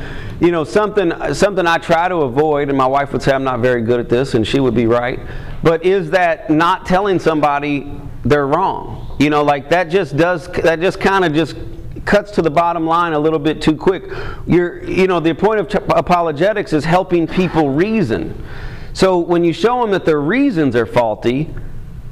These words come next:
well, you're just trusting that they can figure out that that means they're wrong, right? But you don't, you don't have to say, "Well, you're an idiot," you know, and 'cause Jesus said so.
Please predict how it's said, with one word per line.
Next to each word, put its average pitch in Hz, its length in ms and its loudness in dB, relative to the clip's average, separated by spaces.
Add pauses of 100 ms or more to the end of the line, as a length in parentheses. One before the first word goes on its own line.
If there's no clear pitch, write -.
(280)
well, 196 440 0
you're 196 140 2
just 214 220 -2
trusting 226 380 0
that 156 120 0
they 185 140 2
can 156 200 0
figure 160 320 0
out 180 180 2
that 127 120 -6
that 135 140 2
means 156 300 2
they're 117 160 2
wrong, 117 560 -2
right? 131 360 2
But 143 200 0
you 165 120 4
don't, 175 540 -2
you 160 80 4
don't 175 160 0
have 175 160 0
to 156 80 -2
say, 170 200 2
"Well, 165 180 2
you're 160 160 0
an 110 80 0
idiot," 98 420 -2 (500)
you 143 100 2
know, 135 140 2
and 123 140 0
'cause 135 160 0
Jesus 135 340 0
said 175 180 0
so. 87 220 -2